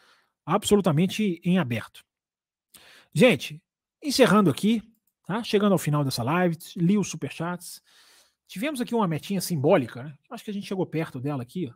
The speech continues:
Deixa eu ver, tem a do Charles Câmara aqui que eu já li, os dois, os dois. Ih, cara, cliquei num negócio tudo errado aqui.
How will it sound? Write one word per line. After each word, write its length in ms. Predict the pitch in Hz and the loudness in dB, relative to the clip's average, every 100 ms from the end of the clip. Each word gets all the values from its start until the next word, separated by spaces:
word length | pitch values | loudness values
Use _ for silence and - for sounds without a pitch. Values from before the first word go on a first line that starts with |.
| _ | _
Deixa 140 | _ | _
eu 40 | 127 | -16
ver, 140 | 104 | -16
tem 160 | - 131 | -14 -14
a 40 | |
do 100 | 123 | -12
Charles 360 | - 120 117 - | -14 -14 -14 -16
Câmara 380 | - 123 120 113 | -10 -8 -8 -10
aqui 120 | - | -14
que 60 | |
eu 40 | 117 | -14
já 100 | 110 | -4
li, 300 | 131 175 180 | 0 2 2
os 100 | 151 | 0
dois, 320 | 127 120 - _ _ _ _ _ _ _ _ | -2 -6 -12 _ _ _ _ _ _ _ _
os 200 | 143 123 | -10 -8
dois. 760 | 120 127 113 104 - - - - _ _ _ _ _ _ 139 | -2 -2 -2 -8 -14 -14 -14 -18 _ _ _ _ _ _ -2
Ih, 320 | 160 175 143 | 0 0 -2
cara, 200 | - - | -6 -16
cliquei 340 | - 120 151 151 | -12 -10 -6 -6
num 80 | |
negócio 280 | 113 120 - | -6 -10 -12
tudo 140 | 151 117 | -12 -10
errado 240 | 123 113 | -10 -14
aqui. 220 | - 113 | -16 -20